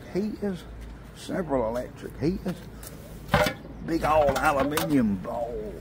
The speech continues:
Henry Hoover, some more heaters. Right, we've got to come in this side, I think. Performance tools, that's a cheap one. Couple of wheelchairs,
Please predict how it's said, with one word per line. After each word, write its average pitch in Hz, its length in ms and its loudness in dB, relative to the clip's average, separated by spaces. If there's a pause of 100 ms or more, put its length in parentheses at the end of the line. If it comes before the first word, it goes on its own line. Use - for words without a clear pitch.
(2250)
Henry 131 540 0
Hoover, 135 540 8
some 117 260 0
more 143 300 4
heaters. 135 580 2 (1040)
Right, 117 300 2 (120)
we've 113 200 -4
got 120 260 2
to - 60 -12
come 123 200 4
in 117 160 0
this 123 140 2
side, 117 440 2
I 113 120 2
think. 123 200 0 (800)
Performance 160 680 2
tools, 131 440 6
that's 123 260 -2
a 110 80 -6
cheap 139 380 -2
one. 175 300 2 (540)
Couple 110 320 -2
of 95 80 -2
wheelchairs, 147 1160 -2